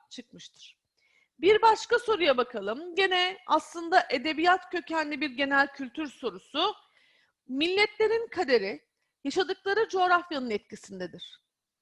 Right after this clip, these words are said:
Coğrafyası müsait olmayan, medeni etkileşim ve yayılma alanı bulamayan milletler medeniyetsiz, geri ve cüce kalırlar. Sözleriyle bilinen ve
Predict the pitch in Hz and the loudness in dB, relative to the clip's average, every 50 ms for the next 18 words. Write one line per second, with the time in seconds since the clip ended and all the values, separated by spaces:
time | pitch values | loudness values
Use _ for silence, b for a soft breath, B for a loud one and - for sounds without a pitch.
0 | _ 214 208 285 294 302 339 359 370 359 - 349 330 - - 320 311 277 - - | _ -4 2 4 6 8 8 6 4 4 0 -6 -6 -6 -8 -12 -12 -10 -4 -2
1 | 320 302 302 302 302 - 277 277 285 262 240 185 160 151 185 254 330 381 _ b | 0 2 2 0 0 0 0 0 0 -2 -4 -6 -6 -6 -8 -8 -10 -14 _ b
2 | b b b b b b b 262 277 320 330 330 370 381 - - 320 - _ - | b b b b b b b -2 0 0 0 0 -2 -2 -2 -4 -4 -6 _ -6
3 | 330 330 330 - - - 392 415 415 392 370 339 311 311 311 320 311 339 330 320 | -4 -4 -4 -4 -4 -6 -4 -4 -2 -2 -2 0 0 -2 -2 -2 -2 -2 -2 -2
4 | 320 311 311 302 254 277 285 339 349 330 302 247 220 202 196 190 185 180 175 175 | -4 -6 -6 -8 -8 -4 -2 -2 0 0 0 0 0 -2 -4 -6 -12 -12 -10 -12
5 | 180 - _ - 269 311 370 381 - _ b b b b b b - 269 294 285 | -12 -10 _ -2 0 0 0 -2 -6 _ b b b b b b -6 -4 -2 -2
6 | 320 302 311 302 294 294 - - - 294 302 349 381 - - _ _ _ _ _ | 0 0 0 0 0 -2 -4 -6 -6 -4 -4 -4 -4 -8 -12 _ _ _ _ _
7 | _ _ 208 208 208 269 285 294 320 330 370 381 - _ _ _ - 294 330 330 | _ _ -12 -4 -2 0 0 0 0 -2 -2 -4 -8 _ _ _ -4 -2 -2 -2
8 | 311 311 _ - 285 247 269 254 262 - 240 202 185 175 170 165 165 160 170 - | -4 -8 _ -12 -6 -4 -4 -4 -4 -4 -8 -6 -6 -6 -6 -8 -10 -14 -18 -20
9 | _ _ _ _ _ _ _ _ _ _ - - - 330 330 349 311 302 370 392 | _ _ _ _ _ _ _ _ _ _ -14 -6 -2 -2 0 0 0 0 2 4
10 | 427 440 415 415 370 240 247 226 208 180 170 165 202 269 339 - _ _ _ _ | 4 4 4 2 0 -2 -4 -6 -6 -6 -6 -8 -8 -8 -12 -16 _ _ _ _
11 | _ _ _ - 277 339 339 349 - | _ _ _ 0 2 4 4 4 2